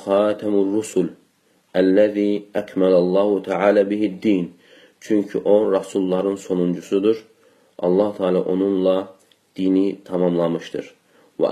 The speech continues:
aqama bihil hüccətə aləl aləmin. Və onun sayəsində, onun vasitəsilə bütün aləmlərə hüccəti qaldırmışdır. Və qad əxbara sallallahu aleyhi və səlləm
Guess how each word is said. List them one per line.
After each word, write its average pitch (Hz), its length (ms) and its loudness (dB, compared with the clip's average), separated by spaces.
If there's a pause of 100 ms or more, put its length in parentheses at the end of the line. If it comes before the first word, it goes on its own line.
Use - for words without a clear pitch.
aqama 104 400 2
bihil 104 320 -2
hüccətə 104 480 0
aləl 98 320 2
aləmin. 95 720 0 (440)
Və - 160 0
onun 101 480 2
sayəsində, 92 720 -2
onun 104 240 2
vasitəsilə 98 720 0 (460)
bütün 117 240 -2 (100)
aləmlərə 90 720 0
hüccəti 92 500 -6
qaldırmışdır. 82 720 -2 (640)
Və - 160 2
qad 101 160 4
əxbara 98 480 2
sallallahu 92 720 0
aleyhi 98 240 0
və 98 80 2
səlləm 98 460 2